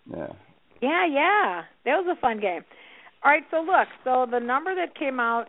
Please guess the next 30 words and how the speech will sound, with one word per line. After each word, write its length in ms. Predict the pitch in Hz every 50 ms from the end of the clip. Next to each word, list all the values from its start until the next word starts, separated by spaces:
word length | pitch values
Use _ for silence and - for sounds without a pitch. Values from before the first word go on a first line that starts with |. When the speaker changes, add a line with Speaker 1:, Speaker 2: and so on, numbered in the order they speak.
| -
Speaker 2:
is 260 | - - 220 220 214 208 214
one 480 | 202 190 202 214 214 226 254 277 294 339 320 - - - _ -
and 220 | 233 233 240 240 240 - -
seven. 500 | - 233 220 214 208 175 135 123 - - - - - - - - - - - - - - -
So 140 | - 254 247 240
the 60 | 247 -
first 160 | - 330 381 -
thing 100 | 349 302
I 40 |
wanna 160 | 285 269 254 240
ask 280 | 247 254 269 269 -
you: 80 | 247 214
Does 200 | 208 220 214 208
a 120 | 214 208 - -
seventeen 680 | - 240 254 262 262 254 240 - - 254 254 262 254 240
mean 140 | 226 208 208
anything 460 | 190 185 180 185 - - 190 190 185
to 120 | - -
you 20 | 185
at 100 | 175 -
this 160 | 185 180 180 - -
point 240 | - 190 175 175 175 - -
at 120 | 175 165 -
any, 320 | - 202 208 220 220 202 - - -
any 220 | 214 226 240 254 262
place 280 | 254 - 254 233 233 226 -
in 60 | 214
your 140 | 214 208 190
life? 240 | 180 165 165 160 - - - - - - - - - - - - - - _ _ _ - - - - - - - - - - - - - - - - - - - - -
Speaker 1:
Uh, 1200 | - 127 139 139 139 139 139 139 139 139 143 139 139 139 135 135 135 131 131 127 120 113 107 110